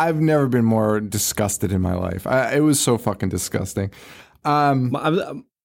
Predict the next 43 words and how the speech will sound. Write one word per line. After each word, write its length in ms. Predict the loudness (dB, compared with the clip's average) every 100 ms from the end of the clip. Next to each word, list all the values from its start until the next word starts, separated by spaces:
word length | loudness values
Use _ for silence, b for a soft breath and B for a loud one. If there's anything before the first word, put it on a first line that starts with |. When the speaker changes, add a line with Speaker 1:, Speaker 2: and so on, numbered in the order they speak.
| _ _ _ _ _ -6
Speaker 2:
if 140 | 0
I 80 | 2
had 180 | 2 2
any 240 | 2 2
skills, 480 | 2 0 0 0 0
I 80 | 0
would 120 | 0
have 100 | 0
done 180 | 0 2
this, 380 | 2 2 0 -2
you 120 | 0 0
know, 80 |
beforehand, 640 | 0 -4 -2 0 2 4 2
but 60 |
I 20 | 2
Speaker 1:
Mm-hmm. 80 | -2
Speaker 2:
don't. 300 | -2 -4 -2
My 140 | 0 0
brain's 300 | 2 2 4
running, 200 | 4 4
like, 120 | 2
a 80 | 0
thousand 440 | -4 -2 2 4 2
miles 220 | 2 2
a 60 |
minute. 320 | 2 0 -2 B B B -2
So 140 | 2
I 120 | 4
know 220 | 4 6
that 120 | 4 4
Rory 280 | 4 4 2
Calhoun, 560 | 2 2 2 0 -2 -2
who's 300 | 2 2 2
in 120 | 0
this, 300 | 0 -2 0
Speaker 1:
Yeah. 140 | 0 -2 B B B -18 -6
Speaker 2:
uh, 340 | -2 0 -2 -6 -12 _ _ _ _ _ -20 -20 -16
they 520 | -14 -8 -6 0 2 4
once, 320 | 4 2 2
like, 180 | 0 -2
exposed 800 | -2 -2 2 4 6 4 2 2
his, 260 | 2 2
like, 360 | 0 -2 -4